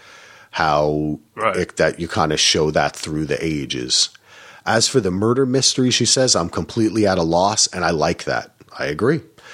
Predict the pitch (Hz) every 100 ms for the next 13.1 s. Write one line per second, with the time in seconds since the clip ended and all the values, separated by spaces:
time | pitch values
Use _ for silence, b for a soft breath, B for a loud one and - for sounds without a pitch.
0 | B B 98 - 117 - 120 117 110 101
1 | - - 120 95 104 120 95 92 - 98
2 | 95 104 92 90 90 - 85 76 - 60
3 | 62 - - 104 120 - 147 143 156 214
4 | 202 127 - - _ B B B B -
5 | 101 131 127 - 98 117 107 - 175 233
6 | 135 117 113 104 - 92 - 123 131 110
7 | 69 - _ _ _ _ _ 82 87 87
8 | 92 - 98 92 135 131 120 110 104 92
9 | - - 156 143 92 - 90 82 87 98
10 | - 71 85 - - 82 - - 92 131
11 | - B B B B 78 - - 123 113
12 | 95 92 92 80 - 78 - - - 52
13 | 55